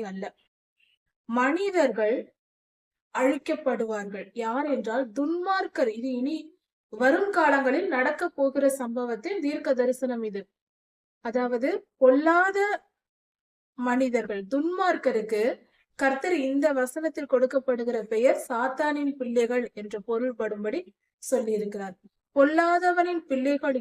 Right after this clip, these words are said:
எழும்பி புதிய நகரங்களை உருவாக்கி, அதாவது கர்த்தர் அழித்து போட்டார். பழைய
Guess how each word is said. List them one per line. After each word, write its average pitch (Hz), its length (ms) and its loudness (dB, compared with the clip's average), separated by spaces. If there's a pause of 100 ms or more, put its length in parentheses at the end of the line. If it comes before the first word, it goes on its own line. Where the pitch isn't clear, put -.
எழும்பி 226 460 -2 (640)
புதிய 359 280 2 (120)
நகரங்களை 302 640 2
உருவாக்கி, 247 640 0 (380)
அதாவது 262 420 0
கர்த்தர் 294 400 -2
அழித்து 330 380 2
போட்டார். 214 480 0 (640)
பழைய 240 260 0